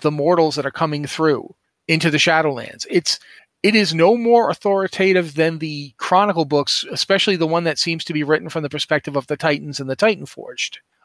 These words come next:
All of these things are written from a perspective. So it's possible that the, the first ones, or perhaps even the first one, who knows, created the universe to gain a perspective because it wouldn't have had one before.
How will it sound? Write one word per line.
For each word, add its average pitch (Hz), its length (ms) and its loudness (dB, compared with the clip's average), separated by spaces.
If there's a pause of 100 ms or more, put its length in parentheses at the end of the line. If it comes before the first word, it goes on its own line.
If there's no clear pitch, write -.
All 254 260 8
of 233 120 2
these 180 200 -2
things 170 240 0
are 160 80 2
written 160 280 -4
from 147 320 -4
a 143 40 -2
perspective. - 840 -4 (240)
So 185 240 4
it's 180 120 0
possible 254 480 2
that 196 140 0
the, 180 280 -6 (100)
the 165 240 -10 (300)
first - 360 0
ones, 160 460 0
or 156 240 -2 (320)
perhaps 160 340 0
even 160 260 -4
the 139 140 0
first 156 380 -2
one, 131 340 -2
who 131 160 -8
knows, 135 400 0 (460)
created 202 560 4
the 175 80 0
universe 165 640 2 (320)
to 196 240 2
gain 156 720 2 (180)
a 170 100 4
perspective - 1080 -2 (340)
because 165 320 2
it 175 100 2
wouldn't 180 300 2
have 160 100 0
had 202 380 0
one 127 260 -4
before. - 540 -12